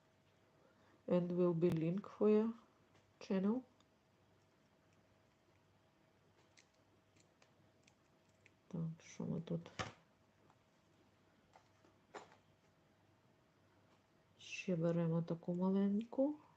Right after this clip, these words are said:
І потім ми знаходимо, так, де у нас тут була наша сережечка, отаку, да? Отаку теж знаходимо,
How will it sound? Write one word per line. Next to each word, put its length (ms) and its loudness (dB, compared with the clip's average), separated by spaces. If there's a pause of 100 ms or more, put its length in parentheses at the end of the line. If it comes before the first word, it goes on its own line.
(1600)
І 200 0 (140)
потім 840 2
ми 200 2
знаходимо, 840 4 (1120)
так, 200 0
де 140 2
у 120 4
нас 200 0
тут 160 -10
була 260 6
наша 240 -2
сережечка, 680 -4
отаку, 520 -2
да? 200 0 (2500)
Отаку 440 -2
теж 280 -2
знаходимо, 920 -2